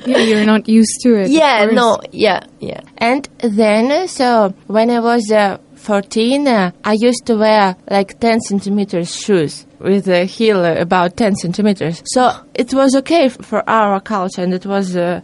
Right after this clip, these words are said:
Speaker 3: super usual stuff. Uh, everybody, uh, did like this. And then, uh, at some point when I was a little bit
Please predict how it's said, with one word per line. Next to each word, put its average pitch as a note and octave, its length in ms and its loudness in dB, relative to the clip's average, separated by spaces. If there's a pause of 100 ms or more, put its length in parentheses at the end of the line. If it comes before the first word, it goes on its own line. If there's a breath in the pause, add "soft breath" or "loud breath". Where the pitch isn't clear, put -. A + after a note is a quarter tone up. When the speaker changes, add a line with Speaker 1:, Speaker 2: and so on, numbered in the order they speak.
Speaker 3:
super F#3+ 760 0 (320)
usual F3+ 500 0
stuff. D#3+ 580 -8
Uh, D#3 160 -8 (240)
everybody, E3 580 0
uh, D#3 120 -2 (220)
did F3+ 220 0
like E3+ 240 -2
this. F3+ 340 0 (140)
And C4+ 300 -2 (140)
then, A3+ 600 0
uh, F#4 260 0 (200)
at A3+ 180 -2
some C4 260 0
point G#3+ 360 2
when G#3 160 0
I G#3+ 60 2
was G#3 240 -2
a G#3+ 60 -4
little G#3+ 260 0
bit F#3+ 340 -2